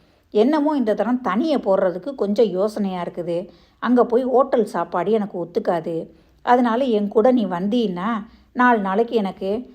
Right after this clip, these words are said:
ஒரு ரசம், தேங்காய் துவையல்னு பண்ணி போட்டு என் கூட இருந்தீன்னா எனக்கு கொஞ்சம் உதவியா இருக்கும். என்ன சொல்ற? நீங்க சொன்னதுக்கப்புறம் மறு பேச்சு பேசுவேனா நானு? நீங்க தானே என் பிள்ளைக்கு எத்தனை இடத்துல வேலை வாங்கி கொடுத்தீங்க.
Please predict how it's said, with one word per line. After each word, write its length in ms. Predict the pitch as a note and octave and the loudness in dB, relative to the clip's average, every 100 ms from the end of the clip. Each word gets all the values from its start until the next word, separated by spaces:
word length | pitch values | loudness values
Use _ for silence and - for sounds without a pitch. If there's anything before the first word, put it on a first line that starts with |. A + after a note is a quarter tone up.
| _ | _
ஒரு 180 | - A#3 | 0 2
ரசம், 500 | G#3+ G#3 G3+ G#3+ G#3 | 4 4 2 0 0
தேங்காய் 320 | G#3 G3+ G3+ G3 | -4 -2 -2 -2
துவையல்னு 380 | F#3 E3+ F3+ A3 | -2 -2 -4 -2
பண்ணி 260 | F#3 G3 | -2 -4
போட்டு 280 | G3 F3+ G#3+ | -4 -2 2
என் 140 | G#3+ | 0
கூட 340 | G3+ A#3 C4+ A3+ | 0 0 4 4
இருந்தீன்னா 380 | F#3 F3+ F3 G3+ | 2 -6 -4 -2
எனக்கு 160 | G#3+ | -4
கொஞ்சம் 440 | G3+ F3+ G#3+ G3 E3+ | -2 -2 0 -2 0
உதவியா 320 | G3+ G#3 F#3+ | 0 2 0
இருக்கும். 460 | E3+ - G#3+ F3+ - _ _ | -2 -6 -10 -10 -16 _ _
என்ன 260 | - A3+ D#4 | -2 2 2
சொல்ற? 460 | D4+ G3+ G3 F3+ - _ _ _ _ _ _ | 2 2 2 0 -4 _ _ _ _ _ _
நீங்க 400 | E3+ E3 G#3+ A#3+ | -8 -2 2 2
சொன்னதுக்கப்புறம் 640 | B3 F3+ A3 A#3 - A3 A#3 | 0 -2 0 2 2 2 2
மறு 220 | E3 G3+ | 2 0
பேச்சு 300 | A3 A#3 A#3+ | 4 4 4
பேசுவேனா 520 | A3+ G3 G3 G#3 F3 | 0 0 0 -2 -2
நானு? 460 | E3+ F3 E3 F3+ G3+ - - _ _ | -8 -8 -6 -4 -4 -6 -20 _ _
நீங்க 300 | F#3 F#3+ G3+ | -4 2 4
தானே 280 | G#3 C4 | 4 2
என் 140 | B3 G3 | 0 0
பிள்ளைக்கு 340 | F#3+ G3+ G#3+ | 0 0 2
எத்தனை 280 | G3+ G3 F#3+ | -2 0 -4
இடத்துல 260 | F#3 C4+ B3+ | -4 0 4
வேலை 280 | G3 A#3 | 6 4
வாங்கி 220 | B3 G3+ G3 | 4 2 -2
கொடுத்தீங்க. 520 | G3 F#3+ G3 F#3 | -4 -6 -4 -2